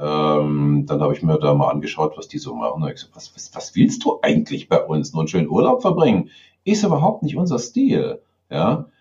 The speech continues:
Das heißt also, da gibt's sehr, sehr viele, die überhaupt, die gucken, „Wo wollen wir denn mal hin?“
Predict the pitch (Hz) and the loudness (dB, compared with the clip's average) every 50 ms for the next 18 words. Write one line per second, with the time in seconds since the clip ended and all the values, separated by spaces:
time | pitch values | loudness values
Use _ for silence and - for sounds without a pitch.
0 | _ _ _ 95 90 117 127 135 135 113 120 113 117 117 117 113 110 110 107 - | _ _ _ -4 0 2 2 2 2 2 0 2 4 4 4 4 4 2 0 -2
1 | 127 113 - - 107 101 123 135 143 131 123 - - - 120 123 131 127 113 - | -2 -4 -4 -4 0 0 0 2 2 0 -2 -2 0 0 0 0 2 0 -2 0
2 | - 226 - - - 107 - 95 214 233 - - - - - _ - 113 110 - | 2 4 4 4 2 0 -2 0 0 0 -2 -2 -6 -12 -20 _ -6 -4 -4 -2
3 | 127 123 123 117 110 117 113 113 123 127 131 127 123 120 120 110 92 90 120 151 | -4 -2 -2 0 2 2 4 4 4 4 4 4 2 2 2 2 2 2 2 2
4 | 170 151 - | 2 2 0